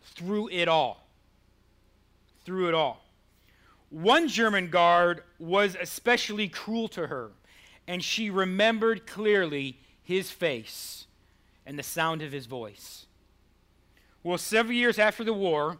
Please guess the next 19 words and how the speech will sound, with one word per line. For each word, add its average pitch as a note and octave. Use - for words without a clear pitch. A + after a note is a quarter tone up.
she -
was F3+
speaking A3+
at F#3
a F3+
church A3
service B2+
about E3+
forgiveness, E3+
when F#3
afterwards, F3
an D#3
old G3
man F3
stepped -
forward. A#2
She -
recognized E3
him. G#2